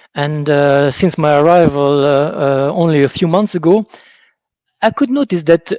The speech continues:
colleagues have to deal with, uh, similar road safety challenges, but on a much higher extent,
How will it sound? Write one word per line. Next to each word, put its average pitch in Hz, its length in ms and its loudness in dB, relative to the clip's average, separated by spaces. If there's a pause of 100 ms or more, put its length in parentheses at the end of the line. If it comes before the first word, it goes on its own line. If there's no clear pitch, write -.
(140)
colleagues 208 460 -2
have 185 360 -2
to 180 140 -8
deal 202 260 0
with, 165 260 2
uh, 165 120 4
similar 147 520 2
road 147 240 2
safety 143 360 -2
challenges, 127 720 -4 (340)
but - 260 -4 (380)
on 175 160 0
a 170 80 2
much 214 480 -2
higher 185 440 -2
extent, 147 680 -6